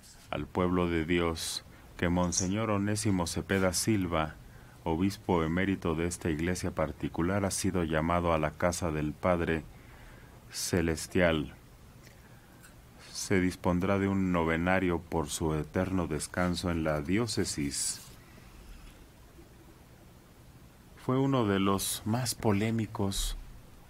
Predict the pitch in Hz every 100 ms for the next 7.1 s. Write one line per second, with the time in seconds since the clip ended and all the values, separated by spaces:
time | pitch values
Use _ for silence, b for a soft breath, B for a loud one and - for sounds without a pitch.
0 | - - - 113 110 107 104 104 - -
1 | - B B B B - - 117 107 110
2 | 107 - - - - - - - - -
3 | - - - - - - - 123 185 -
4 | - 156 175 - - - - - - -
5 | - - - 104 101 107 98 101 92 101
6 | 87 98 90 110 113 113 107 - 92 -
7 | 98